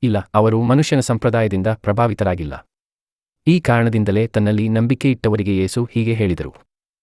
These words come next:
"ನೀವು ನನ್ನ ವಾಕ್ಯದಲ್ಲಿ ನೆಲೆಗೊಂಡವರಾದರೆ ನಿಜವಾಗಿ ನನ್ನ ಶಿಷ್ಯರಾಗಿದ್ದು ಸತ್ಯವನ್ನು ತಿಳಿದುಕೊಳ್ಳುವಿರಿ, ಮತ್ತು ಸತ್ಯವು ನಿಮ್ಮನ್ನು ಬಿಡುಗಡೆ ಮಾಡುವುದು" ಎಂದು ಹೇಳಿದನು. ಪ್ರಶ್ನೆ: ಈಗ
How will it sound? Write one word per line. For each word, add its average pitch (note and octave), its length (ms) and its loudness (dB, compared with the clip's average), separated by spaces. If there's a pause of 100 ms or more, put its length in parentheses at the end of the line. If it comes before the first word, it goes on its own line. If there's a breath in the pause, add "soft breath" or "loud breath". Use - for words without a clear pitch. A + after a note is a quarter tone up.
(180)
"ನೀವು C3 180 4
ನನ್ನ C3 220 4
ವಾಕ್ಯದಲ್ಲಿ A2+ 540 0
ನೆಲೆಗೊಂಡವರಾದರೆ G#2 840 0 (120)
ನಿಜವಾಗಿ C3+ 420 0
ನನ್ನ G#2+ 220 0
ಶಿಷ್ಯರಾಗಿದ್ದು G#2+ 720 -2
ಸತ್ಯವನ್ನು A#2+ 560 0
ತಿಳಿದುಕೊಳ್ಳುವಿರಿ, F#2 720 -2 (840)
ಮತ್ತು B2 260 0
ಸತ್ಯವು A#2+ 420 -2
ನಿಮ್ಮನ್ನು A2+ 360 2
ಬಿಡುಗಡೆ C3+ 340 2
ಮಾಡುವುದು" G2 360 0
ಎಂದು F#2+ 200 0
ಹೇಳಿದನು. F#2+ 440 -2 (3000)
ಪ್ರಶ್ನೆ: B2+ 480 0 (880)
ಈಗ E3 200 2